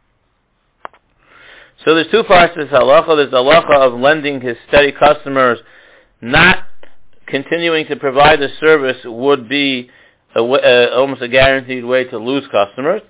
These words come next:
Therefore, it's considered a davar avod. And not only if it's a steady customer and there's no issue of losing a customer, but if he's going to use the money for Simchas Yontiv, then you have a heter to lend money even to new customers. The Mishnah Berurah writes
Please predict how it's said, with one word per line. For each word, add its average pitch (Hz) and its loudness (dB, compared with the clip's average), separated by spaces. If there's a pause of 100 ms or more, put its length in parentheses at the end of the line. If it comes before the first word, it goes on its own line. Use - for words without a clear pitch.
Therefore, 160 4
it's 135 0
considered 131 -4
a 113 4
davar 110 4
avod. 202 2 (880)
And 143 0
not 180 0
only 214 0
if 180 0
it's 170 -8
a 156 -12 (100)
steady 175 4
customer 175 0
and 131 0
there's 127 -10
no 151 2
issue 180 -2
of 139 -4
losing 185 -6
a 147 -8
customer, 139 2 (720)
but 156 4
if 190 0
he's 143 -6
going 160 -2
to 147 -16
use 156 -2
the 135 -6
money 160 0
for 151 -8
Simchas 175 -8
Yontiv, 180 0
then 175 0
you 165 -2
have 151 2
a 147 2
heter 139 0 (420)
to 120 -8
lend 139 2
money 131 0
even 123 -6
to 120 -12
new 123 -4
customers. 95 -6 (720)
The 120 -14
Mishnah 135 -4
Berurah 151 0
writes 156 2